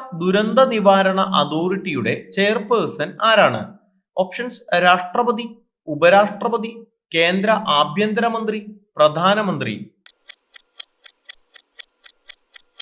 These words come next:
ശരിയുത്തരം ഓപ്ഷൻ ഡി ആണ്, പ്രധാനമന്ത്രി. യൂറോപ്യൻ സഖ്യ സൈന്യത്തോട് പരാജയപ്പെട്ട് നെപ്പോളിയന് അധികാരം നഷ്ടമായ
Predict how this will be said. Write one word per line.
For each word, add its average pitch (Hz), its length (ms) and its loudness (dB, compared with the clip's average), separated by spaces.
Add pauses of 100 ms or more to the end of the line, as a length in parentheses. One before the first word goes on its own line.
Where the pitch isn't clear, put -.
(520)
ശരിയുത്തരം 269 540 2
ഓപ്ഷൻ 247 280 -2
ഡി 196 340 2
ആണ്, 208 360 4
പ്രധാനമന്ത്രി. 151 1120 2
യൂറോപ്യൻ 277 640 2
സഖ്യ 214 400 -2
സൈന്യത്തോട് 175 680 2
പരാജയപ്പെട്ട് 135 920 2 (360)
നെപ്പോളിയന് 190 1080 2
അധികാരം 226 640 4
നഷ്ടമായ 190 600 4